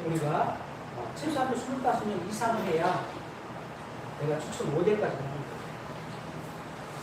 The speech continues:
저는 지금 사업한 지 한 사 개월 됐지만 제가 추천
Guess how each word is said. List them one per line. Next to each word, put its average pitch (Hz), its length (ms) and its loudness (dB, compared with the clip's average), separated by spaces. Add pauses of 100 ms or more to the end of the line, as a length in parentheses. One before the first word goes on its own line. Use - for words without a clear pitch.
(1120)
저는 202 320 6
지금 175 400 4
사업한 233 320 4
지 - 60 2
한 214 200 -2
사 208 240 -2
개월 226 280 8
됐지만 - 400 0 (1000)
제가 180 240 6
추천 233 800 4